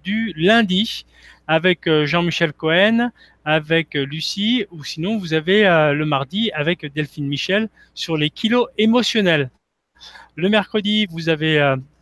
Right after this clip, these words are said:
Isabelle qui fait également une présentation sur, euh, tous les aspects, euh, diététiques. Le jeudi, c'est nous. Et le vende-,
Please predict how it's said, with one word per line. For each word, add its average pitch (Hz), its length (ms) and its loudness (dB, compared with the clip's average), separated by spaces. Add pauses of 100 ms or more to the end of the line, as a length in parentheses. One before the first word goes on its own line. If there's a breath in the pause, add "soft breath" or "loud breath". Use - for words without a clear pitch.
(320)
Isabelle 165 500 0
qui 175 160 -8
fait 160 340 0
également 165 320 -2
une 143 120 -4
présentation 175 720 -4
sur, 139 320 -8
euh, - 20 -10
tous 190 140 -10
les 156 100 -4
aspects, 147 240 -6
euh, 147 260 0
diététiques. 190 640 -6
Le 151 340 -6
jeudi, 185 420 -4
c'est - 180 -10
nous. 202 300 -2 (500 loud breath)
Et 175 140 2
le 254 100 2
vende-, 226 440 0